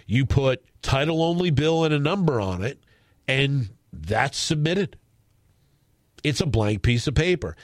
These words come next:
and then you fill it out as you go along. And if you notice, a number of the advisories, and it,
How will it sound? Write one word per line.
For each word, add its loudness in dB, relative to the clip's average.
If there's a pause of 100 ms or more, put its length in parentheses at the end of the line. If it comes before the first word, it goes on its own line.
(100)
and 0
then 2
you 0
fill 0
it 2
out 2
as -4
you 0
go 0
along. 0 (1400)
And 0
if -2
you 2
notice, 0
a 0
number 0
of 0
the 2
advisories, -2
and -2
it, -4